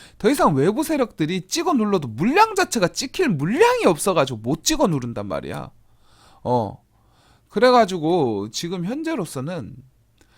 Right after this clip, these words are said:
어, 우리들이 스스로 돈으로 군자금을 마련해가지고, 어, 금양에 대응하는 방법, 이게 최고인 것 같습니다.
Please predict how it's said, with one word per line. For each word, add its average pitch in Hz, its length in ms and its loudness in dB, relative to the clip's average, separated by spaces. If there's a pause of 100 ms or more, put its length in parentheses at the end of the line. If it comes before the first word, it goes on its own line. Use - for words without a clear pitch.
(260)
어, 98 140 -10
우리들이 233 760 0 (120)
스스로 294 520 -2
돈으로 220 720 0
군자금을 208 680 2
마련해가지고, 175 1080 -4 (160)
어, - 120 -10
금양에 175 460 0
대응하는 160 680 -4
방법, 120 380 -14 (140)
이게 135 240 -2
최고인 262 360 -8
것 190 100 -8
같습니다. - 540 -14